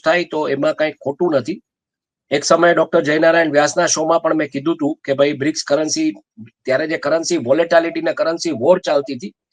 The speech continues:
ઈ જોતા મેં કીધું હતું કે આટલો બધો રૂપિયો જો બ્લીડ થશે તો એ સમય હું ઈ જોઈ રહ્યો છું કે બ્રિક્સ દેશો પોતાની કરન્સી લોન્ચ કરશે. કારણ કે તમારે ultimately જો રશિયા એમ કહેતું હોય કે અમે તમારો રૂપિયો નહીં સ્વીકારીએ, ચાઇનીઝ યુઆન સ્વીકારશું,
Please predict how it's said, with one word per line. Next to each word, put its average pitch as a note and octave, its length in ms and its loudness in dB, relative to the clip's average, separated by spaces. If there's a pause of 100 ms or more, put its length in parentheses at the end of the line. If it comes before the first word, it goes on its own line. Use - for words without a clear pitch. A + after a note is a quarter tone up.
(280)
ઈ G3 60 2
જોતા F#3+ 340 6
મેં F3 160 4
કીધું - 220 -4
હતું F3 160 -4
કે F3 280 2
આટલો - 340 0
બધો F#3 200 4
રૂપિયો F3+ 280 2
જો F3 160 4
બ્લીડ E3 320 0
થશે E3 220 -2
તો E3 120 -6
એ D#3 80 -2
સમય D3+ 280 -4
હું E3 280 -2
ઈ D#3 120 0
જોઈ D#3+ 200 2
રહ્યો D#3+ 180 2
છું C3+ 120 -8
કે C3+ 100 -2
બ્રિક્સ B2+ 340 -4
દેશો D#3 240 -4
પોતાની D#3 380 -6
કરન્સી D3+ 360 -4
લોન્ચ C3 260 0
કરશે. B2 260 -10
કારણ C3 180 -6
કે C#3 100 -10
તમારે D#3 400 0 (500)
ultimately F3 460 4
જો F3+ 120 8
રશિયા F3 360 6
એમ F#3 80 4
કહેતું F#3 280 0
હોય F3+ 120 2
કે D#3+ 80 -2
અમે D#3+ 140 -2
તમારો E3 300 0
રૂપિયો E3 300 2
નહીં F#3 160 4
સ્વીકારીએ, D3+ 440 0
ચાઇનીઝ D3+ 380 0
યુઆન E3+ 240 4
સ્વીકારશું, - 580 0